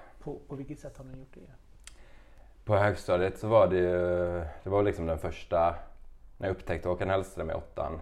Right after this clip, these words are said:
Speaker 1: Mm.
Speaker 2: Ehm, så hade jag liksom inga kompisar, och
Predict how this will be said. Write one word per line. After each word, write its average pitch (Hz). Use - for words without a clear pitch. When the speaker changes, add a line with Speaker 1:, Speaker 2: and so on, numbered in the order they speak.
Speaker 1:
Mm. 165
Speaker 2:
Ehm, 78
så -
hade 90
jag 98
liksom 101
inga 92
kompisar, 85
och -